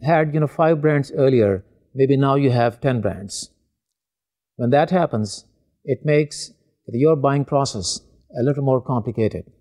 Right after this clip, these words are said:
You go to the marketplace, take a look at the retail shelf, and find more brands than you are used to looking, looking at.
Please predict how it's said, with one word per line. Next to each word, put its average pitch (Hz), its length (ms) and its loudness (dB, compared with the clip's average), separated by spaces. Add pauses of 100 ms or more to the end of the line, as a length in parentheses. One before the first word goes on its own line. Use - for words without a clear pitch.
(640)
You 127 160 0
go 175 180 4
to 165 80 -2
the 151 100 0
marketplace, 131 800 -2 (640)
take 170 180 2
a 175 40 0
look 160 180 0
at 139 80 -8
the 135 80 0
retail 135 320 0
shelf, 92 520 -4 (540)
and 110 220 -8
find 143 320 0
more 139 180 2
brands 110 500 -2 (340)
than 117 420 -2 (360)
you 131 200 -2
are 127 80 2
used 139 320 -2
to 151 80 -6
looking, 120 400 0 (400)
looking 156 300 -4
at. 80 240 -12